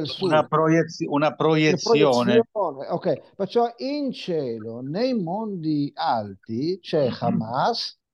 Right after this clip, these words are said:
Speaker 2: e c'è I D F nei mondi divini.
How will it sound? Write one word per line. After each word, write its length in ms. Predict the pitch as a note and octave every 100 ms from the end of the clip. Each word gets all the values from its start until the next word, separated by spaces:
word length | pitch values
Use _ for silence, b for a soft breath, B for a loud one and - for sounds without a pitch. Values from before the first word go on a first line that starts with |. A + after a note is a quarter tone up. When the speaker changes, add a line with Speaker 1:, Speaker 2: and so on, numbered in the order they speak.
| _ _
Speaker 2:
e 160 | A3+ A3+
c'è 400 | - A#3 A#3+ A3+ - _
I 200 | F#3 G3+
D 300 | G3 F#3 F3+
F 160 | F3 F3
nei 160 | E3+ E3+
mondi 360 | D#3+ D#3+ D3+ D3
divini. 520 | D3+ C#3 C#3 C3+